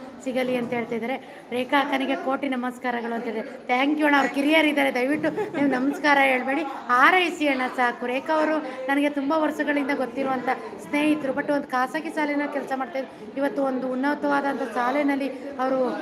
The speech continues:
ಜ-, ಶಿಕ್ಷಕಿಯಾಗಿ ಆಯ್ಕೆಯಾಗಿ ಸರ್ಕಾರದ ಶಿಕ್ಷಕಿಯಾಗಿ ಕೆಲಸ ಮಾಡ್ತಿದ್ದಾರೆ. ಶಾಲೆ ಕೂಡ ಇಲ್ಲಿ ವಾತಾವರಣ, ಕ್ಯಾಂಪಸ್ ತುಂಬ ಯಾವುದೇ ಒಂದು ಸರ್ಕಾರಿ ಶಾಲೆಗಳಿಗೂ ಕಡಿಮೆ ಇಲ್ಲ, ಆ ರೀತಿ ಇರುವಂಥದ್ದಣ್ಣ. ತುಂಬ ಖುಷಿ ಆಯ್ತು ನನಗಂತೂ. ಈ ಶಾಲೆ ಹೇಗಿರುತ್ತೋ ಏನೋ ಕ್ಯಾಂಪ್ ಅನ್ಕೊಂಡೆ,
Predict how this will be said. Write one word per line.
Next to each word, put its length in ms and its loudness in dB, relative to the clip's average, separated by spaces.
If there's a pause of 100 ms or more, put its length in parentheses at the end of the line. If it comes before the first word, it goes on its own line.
(400)
ಜ-, 240 2
ಶಿಕ್ಷಕಿಯಾಗಿ 560 0
ಆಯ್ಕೆಯಾಗಿ 500 0
ಸರ್ಕಾರದ 600 0
ಶಿಕ್ಷಕಿಯಾಗಿ 560 -6
ಕೆಲಸ 520 -6
ಮಾಡ್ತಿದ್ದಾರೆ. 460 -2
ಶಾಲೆ 280 0
ಕೂಡ 160 -4
ಇಲ್ಲಿ 300 2 (360)
ವಾತಾವರಣ, 500 2
ಕ್ಯಾಂಪಸ್ 500 -2
ತುಂಬ 340 0
ಯಾವುದೇ 340 0
ಒಂದು 280 2 (320)
ಸರ್ಕಾರಿ 380 2
ಶಾಲೆಗಳಿಗೂ 580 0
ಕಡಿಮೆ 360 0
ಇಲ್ಲ, 140 0
ಆ 160 0
ರೀತಿ 360 -2 (280)
ಇರುವಂಥದ್ದಣ್ಣ. 680 0 (380)
ತುಂಬ 220 2
ಖುಷಿ 380 -2
ಆಯ್ತು 340 2
ನನಗಂತೂ. 480 0 (340)
ಈ 20 -4
ಶಾಲೆ 320 4
ಹೇಗಿರುತ್ತೋ 560 2
ಏನೋ 600 -2
ಕ್ಯಾಂಪ್ 360 0
ಅನ್ಕೊಂಡೆ, 720 -4